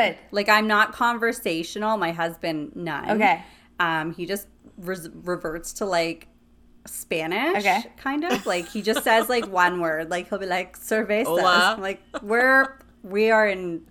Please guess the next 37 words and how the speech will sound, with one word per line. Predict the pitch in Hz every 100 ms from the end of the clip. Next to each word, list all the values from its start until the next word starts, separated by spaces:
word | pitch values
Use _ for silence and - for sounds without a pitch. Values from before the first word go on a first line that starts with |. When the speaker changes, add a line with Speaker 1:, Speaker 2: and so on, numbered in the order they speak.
| - -
Speaker 2:
Fren-, | 220 196 165 -
like, | 180 170
a | 160
French-speaking | - 226 233 - 165 165 165 170
place, | 170 156 190 -
not | 170 196 202 202 - - - -
Mexican | 202 202 202 - 180 165 202
or | 175
Spanish, | 170 - 175 165
Speaker 3:
Believe | 175 208 226
it | -
Speaker 2:
but |
Speaker 3:
or | 233
not, | 226 202 208
Speaker 2:
anyway. | 175 208
Speaker 3:
it's | 202 143
different. | - 214 311 277 285 247 - -
<laughs> | - - - 294
Speaker 2:
Yeah, | 220 196 - - -
shocking. | - 233 247 226 170 202 - - - -
Actually, | 233 - 247 220 214
like, | 214 202 196
on | 202
the | 202
way | 196 196
there, | 175 190 190 185 175 170
we | 180
were | 175
just | - -
talking | 165 170 180
about | 165 165 160
drinking | 175 170 175 165 165
and, | 160 156
like, | 156
what | 160 160
we |
were, | 165